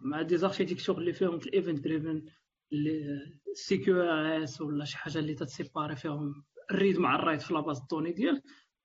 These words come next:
مثلًا دوك لي فونكسيوناليتي ديال الريد مع الرايت تكتبهم دي فونكسيون سيرفرليس غيمشيو مزيانين، ولكن بالنسبه ل-، ل-، ل-، لابليكاسيون ديال كامله ماشي بالضروري تكون، تكون، آه،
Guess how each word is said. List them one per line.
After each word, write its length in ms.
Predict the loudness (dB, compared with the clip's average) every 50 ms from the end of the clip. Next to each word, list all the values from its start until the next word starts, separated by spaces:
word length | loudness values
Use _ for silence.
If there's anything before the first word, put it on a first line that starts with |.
| _ _ _ _ _ _ _ _ _ _ -4
مثلًا 340 | -2 2 4 4 4 4 4
دوك 180 | 2 2 2
لي 60 | 0
فونكسيوناليتي 560 | 0 2 0 0 0 0 2 2 2 2 0 0
ديال 200 | 4 4 4 4
الريد 200 | 4 4 4 4
مع 200 | 2 2 4 4
الرايت 340 | 4 4 4 4 2 0
تكتبهم 380 | -4 -6 -2 2 4 4 4 4
دي 100 | 2 0
فونكسيون 420 | 2 0 0 -2 0 0 0 0
سيرفرليس 580 | 2 2 0 0 0 0 0 2 2 2 2 2
غيمشيو 340 | 2 2 2 2 2 2 4
مزيانين، 600 | 4 4 4 4 4 4 2 0 -2 -4 -4 -6 -12 _ _ _ _ _ _ _ _ _ _ _ _ _ -16
ولكن 580 | -10 -4 0 2 4 4 6 8 8 10 10 10 8 8 6 4 0 -2 -4 -4 -4 -6 -6 -4
بالنسبه 400 | 0 2 2 2 2 0 0 0
ل-، 340 | 0 -2 -2 -2 -4 -4 -6 _ _ _ -8
ل-، 580 | -4 -2 0 0 0 0 0 -2 -2 -4 -4 -8 _ -6
ل-، 600 | -2 0 2 2 2 2 0 -2 -2 -2 0 2
لابليكاسيون 560 | 2 2 2 2 2 2 2 0 2 2 2
ديال 180 | 2 2 0 0
كامله 320 | 4 6 6 8 8 8
ماشي 220 | 8 6 6 4 2
بالضروري 360 | 0 0 2 4 4 4 2
تكون، 440 | 0 0 0 0 2 2 0 -4 -8 _ _ _ _ _ _ _
تكون، 320 | -2 0 2 2 2 2 0
آه، 380 | -2 -2 -2 -2 -4 -4 -6